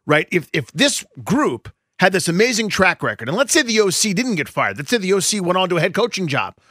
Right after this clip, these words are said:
which you should hope for, 'cause it means you have a good offense that everybody wants a piece of, right? You should, you should have coaches on your staff that are getting poached for more prominent roles. That's what you'd want, because it means you're a successful program.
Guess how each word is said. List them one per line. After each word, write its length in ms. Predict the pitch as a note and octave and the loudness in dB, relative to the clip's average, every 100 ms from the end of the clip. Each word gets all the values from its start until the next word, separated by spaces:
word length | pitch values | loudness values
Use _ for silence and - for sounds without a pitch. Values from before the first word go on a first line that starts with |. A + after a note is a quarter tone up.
| _ - | _ -2
which 180 | G#3 C#4+ | 0 2
you 60 | |
should 180 | B3+ B3 | 4 6
hope 200 | D4+ G4+ | 6 4
for, 360 | - D4+ C#3+ - _ - | 0 0 -2 -10 _ -2
'cause 140 | A3+ | 0
it 60 | A#3 | 2
means 140 | D4 | 2
you 80 | B3+ | 4
have 80 | C4+ | 4
a 20 | |
good 140 | B3 C#4 | 6 6
offense 440 | D#4 - A#3+ - | 4 2 0 2
that 100 | A3+ | 0
everybody 240 | A#3+ B3 | 2 0
wants 240 | B3 C4 A3+ | 2 0 0
a 40 | |
piece 280 | C#4 D#4 - | 0 0 2
of, 260 | G#3+ A2+ _ _ _ - | 0 -2 _ _ _ 0
right? 260 | F#3 C4 A3 | 2 2 2
You 100 | C4+ | 0
should, 280 | G#3+ A3 - | 0 -2 -2
you 120 | A#3 | 0
should 180 | - G3+ | 2 2
have 260 | F#3 C4+ - | 4 4 4
coaches 320 | C#4 A3 G#3+ | 2 2 0
on 120 | A#3 | 0
your 100 | G#3 | -2
staff 320 | - A#3+ C4 | 0 0 2
that 100 | G3+ | -2
are 40 | F3 | -2
getting 280 | - F#3 | -4 -6
poached 400 | D3+ A#3+ A3+ - | 0 0 0 -8
for 440 | - - - F3+ C3+ - | -12 -10 0 0 0 0
more 200 | F#3+ G#3+ | 0 2
prominent 480 | - A3+ G#3+ G3 | 4 4 4 0
roles. 460 | G3+ C#4 D4 - - _ _ - | 0 0 -2 -10 -16 _ _ 0
That's 180 | A#3+ C4 | 0 0
what 180 | A#3+ G#3+ | -2 0
you'd 220 | F3 D3+ | 0 4
want, 240 | D#4 C#4+ | 4 4
because 180 | F3+ F3+ | 0 -2
it 80 | G3 | 0
means 160 | G#3+ | 0
you're 80 | F3 | 0
a 20 | |
successful 460 | E3 E3+ G3 F3 D#3 | 0 0 0 0 -2
program. 440 | A3 C4 D3 - | 2 2 0 -12